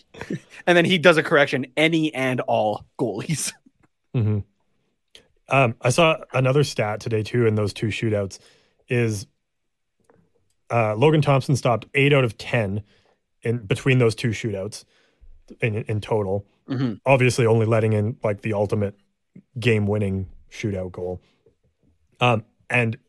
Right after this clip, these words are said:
Speaker 2: in those two shootouts, Vegas has no goals. That nobody
Speaker 1: Oh.
Speaker 2: on that team scored to help him out. So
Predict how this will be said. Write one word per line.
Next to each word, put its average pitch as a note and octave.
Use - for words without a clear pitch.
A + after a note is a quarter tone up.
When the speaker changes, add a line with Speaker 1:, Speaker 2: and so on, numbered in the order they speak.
Speaker 2:
in C3+
those C#3+
two E3
shootouts, C#3
Vegas A#2
has G#2+
no A2+
goals. G2
That A#2+
nobody A#2
Speaker 1:
Oh. B2+
Speaker 2:
on A#2
that G#2+
team G#2+
scored G#2
to G#2
help G2+
him F#2
out. F#2
So F#2+